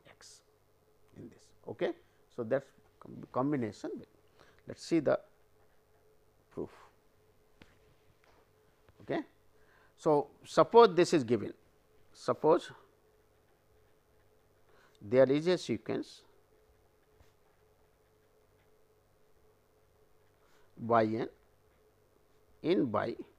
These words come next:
such that x n plus y n goes to x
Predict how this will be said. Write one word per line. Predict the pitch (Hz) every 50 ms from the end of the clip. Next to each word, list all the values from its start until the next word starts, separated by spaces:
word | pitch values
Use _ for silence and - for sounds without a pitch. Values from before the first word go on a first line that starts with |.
| _ _ _ _ _ _ _ _ _ _ _ _ _
such | - - - - 143 135 - 131
that | 127 139 - - - - - - _ _ _ _ _ _ _ _ _ _ _ _ _ _ _ _ _ _ _ _ _ _ _ _ _ _ _ _ _ _ _ _ _ _ _ _ _ _ _ _ _ -
x | 127 131 - - 196
n | 196 208 202
plus | - 277 254 - -
y | 113 110 104
n | 104 101 107 113 - - - - - - _ _ _ _ _ _ _ _ _ _ _ - 113
goes | 110 127 123 117 -
to | - - 311 440 - - - _ _ _ _ _ _ _ _ _ _ _ _ - _ _ _ _ - _ - _ _ _ _ _ _ _ _ _ _ _ _ _ _ _ - - _ _ _ _ _ - - _ _ _ _ _ - _ _ _ - _ _ _ - _
x | - 120 123 131 - - - - -